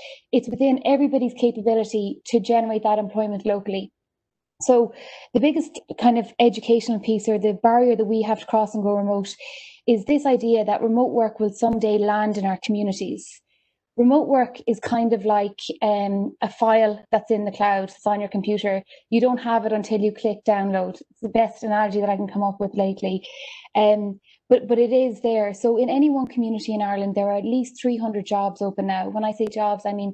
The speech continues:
permanent, pensionable careers in companies that just don't care where you are. And when they say remote, they mean locationless. So it could be Dublin city centre, but it could be Armagh Island.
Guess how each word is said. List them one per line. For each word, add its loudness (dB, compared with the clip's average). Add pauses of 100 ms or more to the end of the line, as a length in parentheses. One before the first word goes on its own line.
permanent, -2 (460)
pensionable -2
careers -2
in -2
companies -2
that -2 (360)
just 0 (220)
don't 2
care -2
where -2
you -2
are. 0
And -2
when 0
they 2
say 4
remote, -2 (400)
they 4
mean -2
locationless. -2 (460)
So 4
it 2
could 0
be -2
Dublin 0
city -2
centre, -2
but -2
it -4
could -2
be -4
Armagh -2
Island. -2